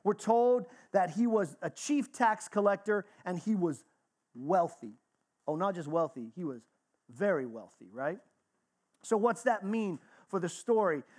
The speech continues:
Well, in the context, uh, if you were a tax collector in this culture,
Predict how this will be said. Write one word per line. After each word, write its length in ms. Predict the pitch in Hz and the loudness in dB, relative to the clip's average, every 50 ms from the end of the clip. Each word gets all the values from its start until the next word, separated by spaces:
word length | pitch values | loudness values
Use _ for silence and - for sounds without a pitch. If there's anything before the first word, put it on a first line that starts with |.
| - - | -4 0
Well, 260 | 202 233 233 233 247 | 2 4 4 4 2
in 160 | 233 240 226 | 2 0 0
the 80 | 226 214 | 0 0
context, 760 | - - 247 262 285 294 285 196 - 240 214 208 208 - - _ _ - - - - | -2 0 0 2 2 2 0 0 2 2 2 2 0 -4 -12 _ _ -20 -20 -8 -2
uh, 180 | - 190 190 190 190 | 2 2 2 2 2
if 180 | 196 180 - | 0 -2 0
you 140 | 214 240 285 | 2 2 2
were 160 | 285 285 262 | 4 4 4
a 80 | 233 202 | 2 2
tax 420 | 190 - - 262 254 262 254 - | 0 0 0 2 2 2 0 -4
collector 460 | - - 240 214 208 208 202 - 226 226 | -4 0 2 4 4 4 2 0 -2 -4
in 160 | 208 202 196 | -2 -2 -4
this 160 | 190 170 - | -4 -4 -6
culture, 540 | - - 208 220 214 - - 202 180 156 | -2 0 2 2 2 0 -2 -4 -4 -4